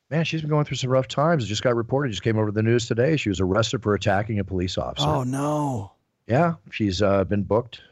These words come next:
Speaker 1: Um, she's out of jail now.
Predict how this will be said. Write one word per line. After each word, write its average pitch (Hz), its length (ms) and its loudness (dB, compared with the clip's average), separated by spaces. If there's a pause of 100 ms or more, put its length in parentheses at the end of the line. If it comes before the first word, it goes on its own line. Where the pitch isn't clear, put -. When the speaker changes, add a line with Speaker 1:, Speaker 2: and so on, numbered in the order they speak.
(140)
Speaker 1:
Um, 98 680 0 (300)
she's 113 220 -2
out 123 160 4
of 139 60 0
jail 135 260 0
now. 101 340 -6